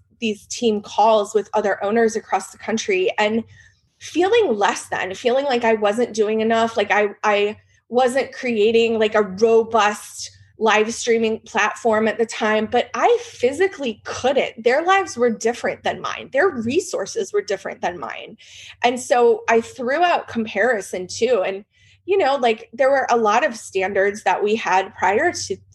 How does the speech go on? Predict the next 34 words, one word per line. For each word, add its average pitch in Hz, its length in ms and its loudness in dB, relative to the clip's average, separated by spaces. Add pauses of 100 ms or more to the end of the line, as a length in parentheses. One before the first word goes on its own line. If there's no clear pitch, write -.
(120)
to 190 200 0
last 185 380 -2
year 180 260 0
that 196 260 2
then 240 200 2
I 269 120 -2
just 302 220 -10
kind 415 200 0
of 427 80 -2
threw 381 180 2
out 381 120 0
the 294 60 -4
window. 277 340 0
Like, - 240 -6
I 220 120 2
used 392 300 0
to 339 60 -4
post - 480 -2 (640)
o-, 214 80 0 (100)
on, 226 260 2 (180)
we 240 80 2
had 220 180 0
very 214 300 2
curated 262 960 -2
social 233 320 0
messages 220 500 0
every 214 240 0
day. 302 300 2
It - 80 -4
was 196 320 -8
programmed 208 480 -2
for 202 100 -4
months 185 260 -8
out. 294 440 2